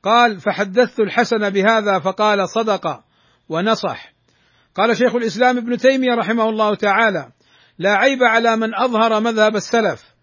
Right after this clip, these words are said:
وانتسب إليه واعتزى إليه، بل يجب قبول ذلك منه بالاتفاق،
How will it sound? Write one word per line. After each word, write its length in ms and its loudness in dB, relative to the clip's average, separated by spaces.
وانتسب 520 0
إليه 500 2
واعتزى 560 2
إليه، 460 0
بل 180 -2
يجب 400 2
قبول 540 0
ذلك 400 2
منه 300 0
بالاتفاق، 800 -2